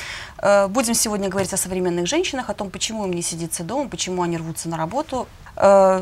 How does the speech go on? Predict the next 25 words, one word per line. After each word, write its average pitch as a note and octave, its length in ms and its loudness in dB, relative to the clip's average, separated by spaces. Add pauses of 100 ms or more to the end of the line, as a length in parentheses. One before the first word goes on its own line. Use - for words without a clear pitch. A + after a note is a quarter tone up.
начинаем A#3+ 520 6
по A#3 80 -4
традиции B3+ 440 2
с - 140 2
вопросов A3+ 460 2
от G#3 80 -4
наших G#3+ 260 0
пользователей. B3 640 2
В - 40 -12
прошлый A#3 320 0
раз, C4 380 4
э, F#3+ 260 4 (140)
уже G3+ 260 0
в - 80 -6
самом-самом A3+ 460 2
конце G3+ 260 -2
программы F#3 420 0
мы E3 120 0
не E3+ 80 0
успели F3 260 -4
посмотреть E3 440 -6
этот - 120 -20
вопрос. C#4+ 360 0 (400)
Э, F3+ 400 0 (640)
девушка A#3+ 760 0